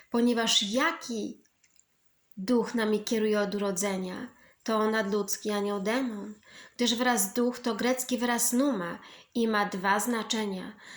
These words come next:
Albo nadludzki duch, anioł demon, albo duch Chrystusa, duch święty. A więc na samym początku rządzi każdym człowiekiem nadludzki anioł demon.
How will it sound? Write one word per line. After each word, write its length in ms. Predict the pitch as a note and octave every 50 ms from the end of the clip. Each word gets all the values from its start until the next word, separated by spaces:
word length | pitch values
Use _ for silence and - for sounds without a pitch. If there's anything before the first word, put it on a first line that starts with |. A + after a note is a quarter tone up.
| - - - _ -
Albo 560 | B3 A#3+ A#3 A3+ A3+ G#3 - A3 G#3+ G#3+ G#3
nadludzki 680 | G#3 G#3 G#3 G3+ G3 G3+ G3+ - - - - A3 G3+
duch, 240 | F#3+ A3 G#3 F#3+ -
anioł 360 | - G#3 G#3+ G#3+ G#3 G3 G3
demon, 640 | F#3 F#3 F3 G#3 F#3+ F#3 F#3 F#3+ F#3 F#3+ G#3 - - - - - - - - - _
albo 460 | - A3+ A3+ A3 G#3+ G#3 G#3+ A3+ A3+
duch 320 | G#3+ G3 F#3+ A3+ G#3+ - -
Chrystusa, 760 | - G#3+ G#3+ G#3 - - - A#3+ C4+ D4 C#4 - - F#3+ G3
duch 220 | F#3 - G3+ G3
święty. 800 | - - - - G#3+ A3+ C4 C4 A#3+ G3+ - - - F#3+ - - _ _ _ _ _ _ _ _ _ - - - - -
A 160 | - A3+ A3+ G3+
więc 260 | G#3 A3+ G#3+ G#3 -
na 100 | A3+ G#3+
samym 260 | G#3+ A3+ A3+ A#3+ C4
początku 640 | - C4 B3+ - C4 C4 C4+ B3+ C4 - - G#3
rządzi 380 | G3 G3+ G#3+ G#3+ G#3 G3 G3+ G3+
każdym 440 | - G#3+ G#3+ A3+ A#3+ A#3+ - D#4+ D#4
człowiekiem 680 | D#4 D#4 D#4 B3+ B3 B3+ B3+ B3+ - B3+ C4 C4 C4+
nadludzki 600 | C#4 D4 C#4 A#3 A3 G3+ G3 G3 - - - A#3
anioł 340 | A3 A3 G#3+ G#3+ G#3+ G#3+ G3+
demon. 460 | F#3+ A3+ A#3+ B3 A3 G3 F#3 F3+ -